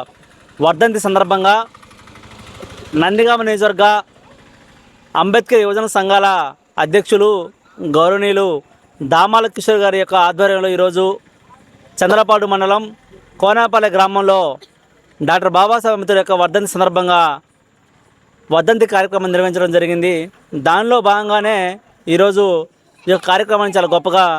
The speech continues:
నిర్వహించడం జరిగింది. మిత్రులారా, ఈరోజు ఆంధ్రప్రదేశ్ రాష్ట్రంలో మరీ ముఖ్యంగా దళితులు ఎక్కడైతే అత్యధికంగా మెజారిటీగా ఉన్నారో, అభివృద్ధికి దూరంగా ఉంటూ,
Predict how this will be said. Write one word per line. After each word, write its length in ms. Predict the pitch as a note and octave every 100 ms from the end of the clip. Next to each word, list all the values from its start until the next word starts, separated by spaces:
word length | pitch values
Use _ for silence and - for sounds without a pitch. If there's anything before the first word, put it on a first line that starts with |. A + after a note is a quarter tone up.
| E3+ _ E3
నిర్వహించడం 400 | D#3+ F3+ F3+ F3 D#3+
జరిగింది. 320 | D3+ D3 B2+ - _ _ _ -
మిత్రులారా, 460 | E3+ A3 G#3+ G#3 G#3 E3 D#3+ _ _ _ _ _ _ G3
ఈరోజు 320 | G#3+ A#3 A3+ A3+ G3+ - _ _ _ _ _ - E3+
ఆంధ్రప్రదేశ్ 460 | G#3+ A#3 A3+ G3+ G3
రాష్ట్రంలో 420 | G3+ - G3+ G3+ F#3+ E3+ _ _ - D#3+
మరీ 180 | F3+ A3+ A3
ముఖ్యంగా 380 | G3+ G3+ G3+ A3 A3 _ _ _ _ _ _ _ C3+ B2+
దళితులు 400 | G3 A3+ A#3+ A3+ F3 - _ - A3
ఎక్కడైతే 420 | A3 A#3 G#3 A3 G3+ F#3 - _ _ _ D#3+
అత్యధికంగా 480 | D#3+ A3+ G#3 G#3 G#3+ F#3+
మెజారిటీగా 500 | F3+ A3 F#3+ G#3 F#3+
ఉన్నారో, 320 | F#3 F#3 F#3 F3 D3 - _ _ - D#3
అభివృద్ధికి 420 | G#3+ A3 G3+ G3+ F#3+
దూరంగా 320 | G#3 G#3 G3+ G3
ఉంటూ, 220 | F#3